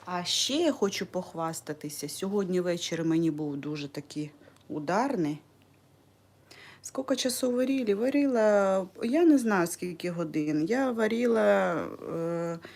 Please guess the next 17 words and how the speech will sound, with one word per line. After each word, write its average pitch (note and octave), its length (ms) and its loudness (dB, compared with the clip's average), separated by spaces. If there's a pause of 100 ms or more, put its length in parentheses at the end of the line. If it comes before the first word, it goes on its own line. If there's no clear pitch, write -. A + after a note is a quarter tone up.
(220)
я A#3+ 120 2
так F#3+ 260 0
перевіряю. D#3 540 0
Вілочка, A#3 420 -2
якщо G#3+ 260 -2
прокалується, G3+ 1040 -2 (1400)
і G3+ 160 0
свинина G#3+ 680 2
рулька, G#3 420 0
і F#3 200 -4
якщо F3 320 -4
курочка A#3+ 520 -2
прокалюється, F#3+ 800 -2
то F3+ 160 -6
я G#3+ 140 -4
тоді F#3+ 300 -6
вже F3 340 -2